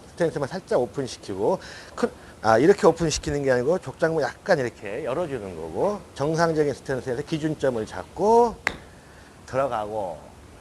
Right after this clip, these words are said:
그 다음에 오르막이 걸렸다 그러면 과감하게 오픈 스탠스하고 몸을 열어주고,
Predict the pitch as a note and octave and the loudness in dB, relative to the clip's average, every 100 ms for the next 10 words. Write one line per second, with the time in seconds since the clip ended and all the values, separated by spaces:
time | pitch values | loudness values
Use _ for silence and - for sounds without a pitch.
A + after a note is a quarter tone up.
0 | - - - - D3 D#3+ E3+ D#3 F#3 G#3+ | -20 -20 -20 -8 8 10 10 8 2 2
1 | C3 G2 C3 G3 A3 G#3 F#3+ E3 D3+ C3+ | -4 -4 0 2 2 2 4 2 2 0
2 | - C#3 B2 A#2+ C3 D3+ B2+ E3+ F#3 F3 | 4 6 6 2 -2 2 2 4 2 0
3 | C#3+ C3+ - E3+ - D3+ C3 C#3 D#3 A#2+ | 0 -2 -2 -8 -8 -10 -6 -6 -4 -4
4 | D#3+ B2 C3+ F#3 D#3+ D3+ F3+ A3 A3+ | -2 0 2 2 0 -4 -2 0 -2